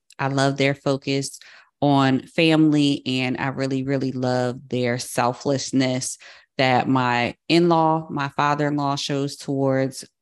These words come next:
my mother-in-law, and how my mother-in-law shows up and serves for, um,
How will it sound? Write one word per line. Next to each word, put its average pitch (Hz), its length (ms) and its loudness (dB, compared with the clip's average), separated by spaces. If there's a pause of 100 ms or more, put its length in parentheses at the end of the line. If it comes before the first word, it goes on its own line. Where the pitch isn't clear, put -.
my 127 180 -2
mother-in-law, 131 760 2
and 135 100 -6
how 131 120 -6
my 123 140 -2
mother-in-law 123 680 0 (340)
shows 147 400 2
up 135 160 2
and 135 180 -2
serves 131 540 -6
for, 131 640 -2 (320)
um, 123 560 -2